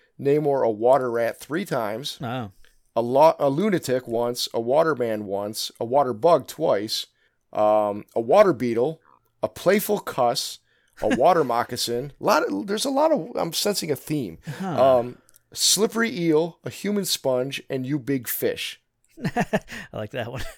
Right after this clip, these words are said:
Speaker 2: <laughs> You big fish.
Speaker 1: On the flip side, Namor, now I have an asterisk next to the hot stuff thing, because technically Namor called, um, Torch hot stuff three times,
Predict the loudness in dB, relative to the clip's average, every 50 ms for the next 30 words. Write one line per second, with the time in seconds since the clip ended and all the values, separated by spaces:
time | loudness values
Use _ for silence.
0 | -16 -20 -20 -20 -20 -12 -10 -10 -8 -6 -8 -10 -10 -12 -16 -10 -6 -4 -4 -2
1 | -2 -4 -4 -6 -10 _ _ _ -20 _ _ _ 4 6 6 8 8 6 6 4
2 | 2 0 2 4 6 8 8 8 6 4 2 2 2 4 4 4 4 6 6 6
3 | 6 6 4 2 0 -4 -12 -20 -20 -20 -6 0 4 6 6 6 6 4 2 2
4 | 4 4 6 4 4 2 2 4 4 6 6 4 2 -2 -4 -6 -4 -2 -2 -2
5 | -2 -2 -4 -6 -4 -4 -2 -2 0 -2 -2 -4 -6 -6 -6 -8 -8 -8 -12 -14
6 | -14 -14 -16 _ _ _ -20 -20 -20 -20 _ _ -8 -8 -4 0 2 2 2 2
7 | -2 -6 _ _ _ _ -20 -20 _ _ 0 2 4 4 4 2 -2 0 0 2
8 | 2 0 0 -4 -6 -4 -2 -2 0 0 0 0 0 0 -2 -4 -8 -6 -2 0
9 | 0 0 0 -2 -4 -6 -4 -2 -2 0 0 -2 -2 -4 -8 -12 _ _ _ _
10 | -10 -4 -2 -2 -2 -2 -4 -2 -2 -2 0 -2 -4 -4 -4 -4 -6 -8 -14 -18
11 | -20 -20 -20 -20 -20 -20 _ _ _ -10 -6 -4 -4 -4 -6 -6 -8 -8 -8 -10
12 | -14 -16 -18 -20 -20